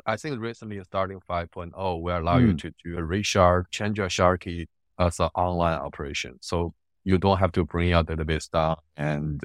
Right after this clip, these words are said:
Speaker 1: like, shuffle your data and reload to a different database. You can do it online, basically live in your, in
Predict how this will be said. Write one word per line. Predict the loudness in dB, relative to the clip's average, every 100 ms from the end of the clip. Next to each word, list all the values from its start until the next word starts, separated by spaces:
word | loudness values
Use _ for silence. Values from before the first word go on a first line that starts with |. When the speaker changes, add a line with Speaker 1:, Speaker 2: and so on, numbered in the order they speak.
| 2
Speaker 1:
like, | 4 6
shuffle | 6 6 6
your | 6
data | 4 0 4 8 8 6
and | 2 0 0
reload | 2 2 0
to | -2
a | -2
different | -2 -2 -2
database. | 0 0 0 -2 -6
You | -4
can | -2 -2 4
do | 6
it | 6 4 0 -12 _ _ _ _ _ _ _
online, | 4 6 6 4 2 0
basically | 2 2 0 0 4
live | 6 4 0 -14 -12
in | -4 2
your, | 2 2
in | 0 0 0